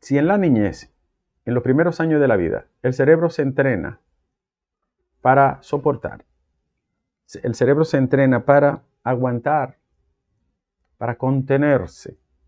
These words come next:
será mucho más posible, ma-, una potencialidad mucho mayor de que ese ser humano, niño o niña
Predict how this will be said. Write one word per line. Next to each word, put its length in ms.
será 600
mucho 460
más 360
posible, 1000
ma-, 260
una 320
potencialidad 640
mucho 260
mayor 300
de 160
que 220
ese 200
ser 220
humano, 560
niño 480
o 120
niña 420